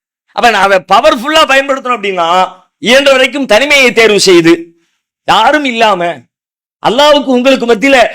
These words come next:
ஒரு மானசீகமான உரையா-, நெ-, நிஜமா நீங்க சொல்லுங்க, "இல்ல, நான் இங்க இந்த இரவு தொழுகையில இப்படி கூட்டாக வந்து நிற்கிற தருணத்தில் கூட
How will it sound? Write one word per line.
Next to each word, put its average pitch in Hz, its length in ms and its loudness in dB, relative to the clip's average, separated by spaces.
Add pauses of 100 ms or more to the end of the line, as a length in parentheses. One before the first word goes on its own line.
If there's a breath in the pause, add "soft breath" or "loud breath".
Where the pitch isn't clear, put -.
(160)
ஒரு 202 180 0
மானசீகமான 262 640 2 (100)
உரையா-, 262 260 2 (180)
நெ-, 214 140 2 (120)
நிஜமா 294 260 2
நீங்க 269 280 2
சொல்லுங்க, 269 260 2 (400)
"இல்ல, 262 420 2
நான் 233 220 0
இங்க 240 220 2
இந்த 226 220 0
இரவு 254 300 2
தொழுகையில 247 380 2
இப்படி 247 140 -2
கூட்டாக 247 460 -2 (340 loud breath)
வந்து 262 240 0
நிற்கிற 269 360 0
தருணத்தில் 233 500 -2
கூட 285 120 2